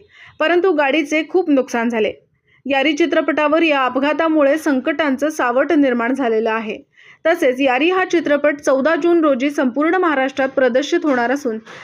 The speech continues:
सर्व मराठी बांधवांनी आपल्या जवळच्या चित्रपटगृहात जाऊन हा चित्रपट बघावा व अनेक संकटातून प्रदर्शित होणाऱ्या मराठी चित्रपटांना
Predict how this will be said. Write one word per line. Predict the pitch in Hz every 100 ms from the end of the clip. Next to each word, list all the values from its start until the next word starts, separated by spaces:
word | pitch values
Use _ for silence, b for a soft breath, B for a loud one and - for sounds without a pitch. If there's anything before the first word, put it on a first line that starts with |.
| B
सर्व | - 320 381
मराठी | 381 330 330
बांधवांनी | 339 311 294 302 294 320
आपल्या | 294 277
जवळच्या | 269 262 262 294 359
चित्रपटगृहात | 359 302 277 294 294 311 302 269
जाऊन | 262 262 226
हा | 277
चित्रपट | 277 277 262 294 349 349
बघावा | 262 277 294 202 208 B B -
व | 269
अनेक | 269 302 359
संकटातून | 370 330 311 311 311 294 320
प्रदर्शित | 330 285 254 277 311 392
होणाऱ्या | 349 269 247 262
मराठी | 262 254 302
चित्रपटांना | 349 311 247 240 240 285 233